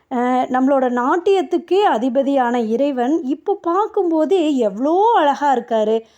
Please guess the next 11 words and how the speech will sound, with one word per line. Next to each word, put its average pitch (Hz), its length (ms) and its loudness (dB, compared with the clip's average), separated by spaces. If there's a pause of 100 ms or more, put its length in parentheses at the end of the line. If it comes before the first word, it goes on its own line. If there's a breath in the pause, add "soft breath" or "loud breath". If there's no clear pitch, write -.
(200 soft breath)
அவரை 311 500 0 (400 loud breath)
பொன்னால, 440 580 2
அதாவது 330 640 0
தங்கத்தால 339 720 2 (140)
அவரோட 269 340 0 (140)
திருமேனியை 311 640 0
செஞ்சா 247 680 -4 (280 loud breath)
இன்னும் 403 340 2
எவ்வளோ 330 600 2
அழகா 285 440 2
இருப்பாங்க" 233 580 -2